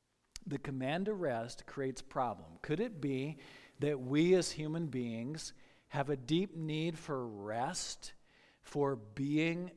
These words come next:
rather than doing, and yet we struggle even when God says, you know, "Take a day off, a week"? Uh, elsewhere, Jesus said this about the Sabbath.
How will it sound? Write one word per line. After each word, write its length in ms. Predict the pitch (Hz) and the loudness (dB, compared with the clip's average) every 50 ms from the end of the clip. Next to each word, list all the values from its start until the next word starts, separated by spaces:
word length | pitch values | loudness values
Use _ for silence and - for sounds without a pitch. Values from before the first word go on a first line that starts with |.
| - - | -12 -8
rather 460 | 135 135 135 135 139 143 151 147 139 | -2 2 4 4 4 4 4 2 0
than 300 | 131 139 127 127 117 104 98 | 0 -2 -2 -2 -4 -6 -4
doing, 520 | - 123 123 127 131 143 156 160 180 180 170 - - - - - - _ _ - | -2 0 0 0 0 0 -2 -2 -4 -8 -10 -12 -20 -20 -20 -20 -20 _ _ -2
and 240 | 147 147 143 143 143 | 0 0 0 0 2
yet 260 | 143 147 143 - - | 4 4 4 4 0
we 200 | 135 139 139 131 | -4 -2 -2 -2
struggle 720 | - - - - - 147 143 151 147 156 160 170 165 160 165 165 | -2 -4 -6 -4 2 6 6 6 6 8 6 6 6 4 2 0
even 240 | 151 147 156 165 160 | -2 0 0 0 0
when 180 | 151 147 143 | 0 -2 0
God 260 | 135 143 139 143 139 135 | 2 4 4 4 2 0
says, 440 | - - 139 135 131 131 123 127 | -2 2 2 2 2 2 -2 -4
you 80 | 139 143 | -4 -2
know, 140 | 143 139 127 - | -2 -2 -2 -2
"Take 240 | - 170 175 - | -2 -2 -2 -2
a 40 | 175 | -4
day 260 | 147 151 151 147 143 | -2 0 0 0 0
off, 320 | 135 135 120 - - - - - - _ _ _ _ _ _ - | 0 -2 -2 -4 -6 -12 -18 -20 -20 _ _ _ _ _ _ -4
a 100 | 131 131 | -4 0
week"? 340 | 131 143 127 92 - - - - - - - - - - - - - - - - - - _ - | 0 0 0 -2 -4 -8 -20 -20 -20 -20 -20 -20 -20 -20 -20 -20 -20 -20 -20 -20 -20 -20 _ -8
Uh, 300 | - 123 127 120 113 107 - - - - _ _ _ _ _ _ _ _ _ _ _ _ _ - | -4 -2 -2 0 -2 -4 -8 -12 -20 -20 _ _ _ _ _ _ _ _ _ _ _ _ _ -2
elsewhere, 480 | 156 160 180 185 - - 165 160 156 151 | 2 2 2 2 0 0 4 6 6 6
Jesus 380 | 143 - 165 165 160 170 156 - | 4 2 0 2 2 2 2 4
said 220 | 170 151 139 131 | 4 2 4 6
this 200 | 143 156 151 - | 4 4 4 4
about 280 | 170 143 143 139 139 - | 2 4 4 2 2 2
the 60 | 117 | -4
Sabbath. 560 | - - 135 123 113 104 - 82 - - - | -2 0 0 2 2 0 -2 -6 -14 -14 -20